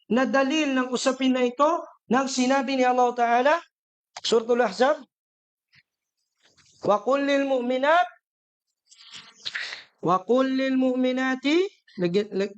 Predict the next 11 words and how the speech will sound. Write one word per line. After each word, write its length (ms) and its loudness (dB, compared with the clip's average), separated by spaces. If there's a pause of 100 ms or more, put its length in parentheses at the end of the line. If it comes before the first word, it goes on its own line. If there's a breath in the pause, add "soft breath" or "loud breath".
dignan 320 -2
mo 80 -4
daw 160 -2
dyan 160 -2
sa 160 0
ano 80 -2
mo. 120 -6 (600 soft breath)
"Wa 160 0
kullil 400 0
mu'minati 800 -2 (240)
yaghdudna." 800 -2